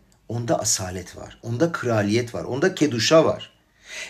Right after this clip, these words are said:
Esav kendi kararına ve mantığına, kendi dağıtına göre adam öldürürdü. Fakat David Amelech Sanedrin, yani oradaki Knesset İsrail'in büyüklerinin vereceği kararla adam öldürürdü ve Akadosh Baruch Hu'ya sorardı her zaman.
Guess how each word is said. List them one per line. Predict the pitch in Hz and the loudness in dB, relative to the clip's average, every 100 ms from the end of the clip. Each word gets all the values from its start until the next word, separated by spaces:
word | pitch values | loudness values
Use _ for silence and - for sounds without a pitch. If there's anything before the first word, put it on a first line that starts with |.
| - | 0
Esav | 127 - 175 214 160 | 4 8 8 8 4
kendi | 147 143 160 226 | 4 4 4 4
kararına | 180 151 143 139 147 143 | 6 10 10 8 6 6
ve | 139 | 6
mantığına, | 123 123 113 123 113 | 6 4 4 0 0
kendi | 110 120 131 170 | 0 -2 2 4
dağıtına | 135 123 113 117 | 8 8 6 -2
göre | 110 104 101 | 0 2 2
adam | 101 117 | 0 0
öldürürdü. | 127 113 117 120 123 185 180 _ _ _ | 0 0 -2 -2 0 0 -2 _ _ _
Fakat | 110 117 107 92 | -6 -2 -2 0
David | 113 139 | 0 2
Amelech | 113 135 170 170 | 2 4 2 2
Sanedrin, | - 127 123 120 110 143 139 104 - _ _ _ - | 0 2 2 0 0 0 0 -2 -6 _ _ _ -8
yani | 98 101 120 127 - | -2 0 0 -2 -4
oradaki | 113 107 101 104 120 110 - - 101 | -2 0 -2 -2 -2 -2 -6 -14 -6
Knesset | 104 107 110 101 | -2 0 0 -2
İsrail'in | 101 - 104 120 113 | -2 0 2 2 0
büyüklerinin | 107 120 113 110 110 147 165 135 | 0 -2 0 2 4 6 6 8
vereceği | 127 113 120 110 | 6 6 4 2
kararla | 104 107 123 117 | 4 6 6 6
adam | 95 92 87 | 4 0 -2
öldürürdü | 78 - 87 135 | -4 -6 -4 0
ve | |
Akadosh | 113 101 104 110 | 0 0 -4 -4
Baruch | 101 90 | -4 -2
Hu'ya | 104 113 | -2 -2
sorardı | 92 82 78 | -2 -4 -4
her | 71 | -8
zaman. | 57 62 | -10 -12